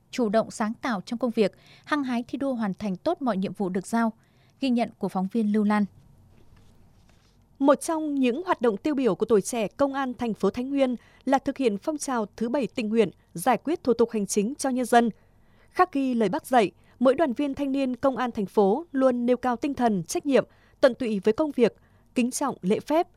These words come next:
Speaker 2: và nhiệt tình giúp đỡ người dân. Từ đầu năm đến nay, đoàn viên thanh niên công an thành phố đã hỗ trợ giải quyết thủ tục hành chính cho trên ba nghìn lượt người dân. Anh Bùi Trường Giang, đoàn viên thanh niên đoàn công an thành phố Thái Nguyên chia sẻ.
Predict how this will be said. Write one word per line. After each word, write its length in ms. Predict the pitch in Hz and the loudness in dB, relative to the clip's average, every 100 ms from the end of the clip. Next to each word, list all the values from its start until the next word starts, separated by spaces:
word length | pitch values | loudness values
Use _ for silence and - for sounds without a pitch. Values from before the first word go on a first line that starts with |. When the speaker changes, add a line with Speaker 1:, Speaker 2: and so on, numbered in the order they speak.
| _ | _
Speaker 2:
và 180 | 190 214 | -4 0
nhiệt 200 | 247 240 - | 0 0 0
tình 180 | 220 | -2
giúp 200 | 202 349 | -2 -2
đỡ 200 | 220 208 330 | 0 -2 0
người 120 | 254 | 0
dân. 260 | - 226 226 - _ _ _ _ _ | 4 2 2 -6 _ _ _ _ _
Từ 100 | 294 | 2
đầu 160 | 262 262 | 2 2
năm 180 | 311 254 | 2 0
đến 160 | 254 | 0
nay, 260 | 277 269 247 _ - | 0 -2 -4 _ -2
đoàn 240 | 233 262 | 0 0
viên 220 | 311 311 | 0 -2
thanh 180 | 294 294 | -2 -2
niên 220 | 294 277 | 0 0
công 180 | - 294 | 0 0
an 120 | 294 | -2
thành 160 | 262 208 | -4 -4
phố 320 | - 196 233 | 2 2 2
đã 140 | 214 247 | 2 0
hỗ 140 | 277 | 0
trợ 260 | - 262 - | -4 -4 -2
giải 180 | 226 190 | -2 0
quyết 240 | 320 - | -2 -2
thủ 80 | 262 | 0
tục 160 | 220 | 0
hành 160 | - 208 | 0 -2
chính 280 | - 202 302 - _ - | 2 2 0 -8 _ -2
cho 140 | 277 | -2
trên 300 | 269 277 254 240 | 0 -2 -2 0
ba 160 | 240 | 0
nghìn 200 | 202 262 | 2 0
lượt 180 | 214 214 | 2 2
người 120 | 208 | 0
dân. 260 | 196 240 240 - _ _ _ _ - | 4 4 4 -2 _ _ _ _ -6
Anh 300 | 277 294 262 | -4 -2 0
Bùi 140 | 254 | 0
Trường 200 | 208 240 | 0 -2
Giang, 300 | 208 254 254 226 _ _ | 0 0 0 -4 _ _
đoàn 220 | 233 269 240 | 0 2 2
viên 200 | 302 294 | -4 -4
thanh 160 | 302 | -2
niên 260 | 285 285 262 | -2 -2 -2
đoàn 260 | 208 233 202 | -2 -2 0
công 180 | 269 262 | -4 -4
an 140 | 262 | -6
thành 160 | 240 214 | -6 -2
phố 180 | 202 | -2
Thái 160 | 196 202 | 0 -2
Nguyên 280 | 247 254 226 | 0 0 0
chia 180 | - 247 | -2 0
sẻ. 260 | 254 214 | 0 -2